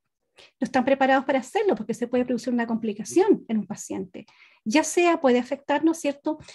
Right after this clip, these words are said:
este anestésico directamente inyectable a lo que es el sistema nervioso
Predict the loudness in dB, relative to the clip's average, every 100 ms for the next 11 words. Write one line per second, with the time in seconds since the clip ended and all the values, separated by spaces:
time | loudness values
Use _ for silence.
0 | -4 -4 2 2 2 -2 -4 -2 0 0
1 | 0 0 -2 0 0 0 -2 0 0 2
2 | -2 -4 _ 0 0 0 -2 -2 -4 -2
3 | 0 0 -2 -2 -4 -6 -14